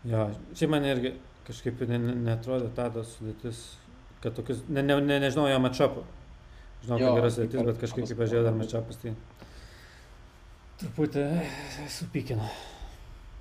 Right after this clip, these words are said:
Speaker 2: <laughs> Gerai. Turi
Speaker 1: Nu.
Speaker 2: daugiau pusfinalių, ar ne?
Speaker 1: E, turiu dar kas timeline.
Speaker 2: A, tiksliai, jo.
Speaker 1: Ten truputį smagiau. Ten Henry turiu su geru matchupu.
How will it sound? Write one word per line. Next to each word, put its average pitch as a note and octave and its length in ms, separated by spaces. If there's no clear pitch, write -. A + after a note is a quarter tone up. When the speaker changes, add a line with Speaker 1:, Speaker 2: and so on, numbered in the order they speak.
Speaker 2:
<laughs> - 100
Gerai. D3 340
Turi A#2+ 260
Speaker 1:
Nu. - 60
Speaker 2:
daugiau D#3+ 300
pusfinalių, E3 500
ar C#3 120
ne? C3 100
Speaker 1:
E, B2+ 160
turiu E3+ 220
dar C3 220
kas A#2 160
timeline. A#2+ 480
Speaker 2:
A, C#3 220
tiksliai, - 380
jo. - 160
Speaker 1:
Ten B2+ 200
truputį B2+ 540
smagiau. A#2+ 540
Ten A#2 200
Henry C#3 320
turiu B2+ 280
su A#2 140
geru A#2+ 220
matchupu. A#2 460